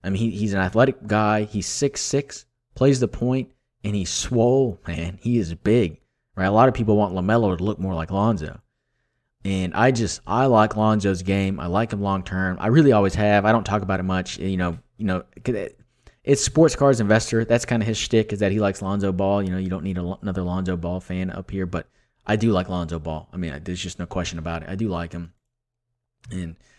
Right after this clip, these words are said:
I had bought a few of his cards on Star Stock and stuff, and I've just,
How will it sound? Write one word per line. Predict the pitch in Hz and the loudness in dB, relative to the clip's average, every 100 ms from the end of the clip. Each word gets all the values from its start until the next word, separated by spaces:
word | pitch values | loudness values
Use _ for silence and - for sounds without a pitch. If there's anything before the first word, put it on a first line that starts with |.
| _ _ - | _ _ 2
I | |
had | 165 | 6
bought | 135 120 | 8 6
a | |
few | - 131 | 6 6
of | 123 | 6
his | 117 | 4
cards | - 113 | 4 4
on | 110 104 | 4 0
Star | - 104 | 2 2
Stock | 107 98 98 | 4 0 -2
and | |
stuff, | 90 101 98 90 | -4 0 0 0
and | 95 | -2
I've | 98 | 0
just, | 98 90 | -2 -4